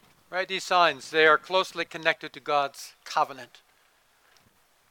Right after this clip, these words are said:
Because in that covenant, the Lord comes and gives to us those wonderful promises.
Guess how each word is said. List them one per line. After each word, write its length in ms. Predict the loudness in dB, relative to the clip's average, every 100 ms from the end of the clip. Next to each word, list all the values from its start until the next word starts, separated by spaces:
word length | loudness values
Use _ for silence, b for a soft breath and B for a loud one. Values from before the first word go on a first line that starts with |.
| _
Because 180 | -18 -16
in 80 | -4
that 220 | -2 0
covenant, 320 | 0 0 -2
the 100 | -8
Lord 240 | -2 -2 -2
comes 480 | -4 -4 -10 -18 -20
and 100 | -10
gives 160 | -10 -8
to 160 | -4
us 240 | -2 -2 -8
those 300 | -14 -16 -10
wonderful 380 | -10 -8 -12 -12
promises. 800 | -8 -8 -10 -20 -20 -18 -18